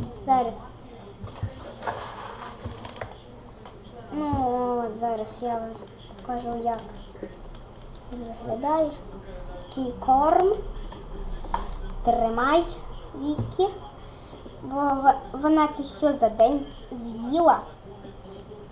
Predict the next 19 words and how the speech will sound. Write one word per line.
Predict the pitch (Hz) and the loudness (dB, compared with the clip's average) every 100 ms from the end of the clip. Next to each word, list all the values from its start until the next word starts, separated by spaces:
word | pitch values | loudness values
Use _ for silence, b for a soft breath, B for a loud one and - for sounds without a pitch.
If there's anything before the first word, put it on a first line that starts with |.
| - - - - | -18 -16 -16 0
Ну, | 311 320 | 6 8
якщо | 294 277 330 294 | 8 8 8 8
ви | 269 | 4
собі | - 247 | -4 -6
тримаєте | 262 262 254 262 240 240 | -4 -2 4 6 4 2
хомяків | - 240 240 233 247 | 2 2 2 -2 -2
в | 233 | 0
акваріумі, | 226 247 311 294 247 B B - | 4 8 8 6 2 B B 2
то | 277 | 4
не | 285 | 4
кладіть | 277 285 262 254 302 311 - | 4 8 8 8 4 2 0
їм | 240 247 302 285 - B B B B - - - - - | -6 2 4 4 0 B B B B -16 -16 -16 -16 2
оці | 262 262 - 269 - - | 2 2 0 -2 -2 4
палочки, | 302 302 392 339 240 - 262 | 8 12 12 12 6 0 -2
не | 247 247 | 0 0
зацепляйте | 247 247 269 269 285 311 349 339 262 | -2 -4 -4 -2 4 8 8 6 0
за | 262 | 4
оці | 240 233 - 277 | 4 2 -4 -8
штучки. | - 320 330 - 262 | -6 0 0 0 -2